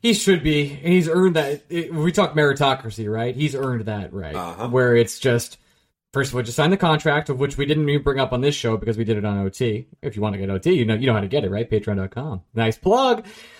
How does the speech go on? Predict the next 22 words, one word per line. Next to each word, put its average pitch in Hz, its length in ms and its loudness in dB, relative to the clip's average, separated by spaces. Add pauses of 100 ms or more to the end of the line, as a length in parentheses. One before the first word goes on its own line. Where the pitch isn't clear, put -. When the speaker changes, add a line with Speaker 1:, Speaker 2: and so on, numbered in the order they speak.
Speaker 1:
Uh, 143 280 6
but 139 440 2
Jimmy 175 200 4
Vesey 160 240 2
signs 170 240 2
that 165 220 2
three-year 151 260 2
contract 131 520 0
extension, 117 500 -2
or 113 80 -2
two-year 156 280 2
contract 113 360 -4
extension 104 340 -8
on 101 80 -4
top 101 180 -6
of 98 120 -4
this 131 240 0
year, 113 240 0 (260)
uh, 107 240 -6
for 123 280 -4
an 120 80 -6
absolute 147 580 0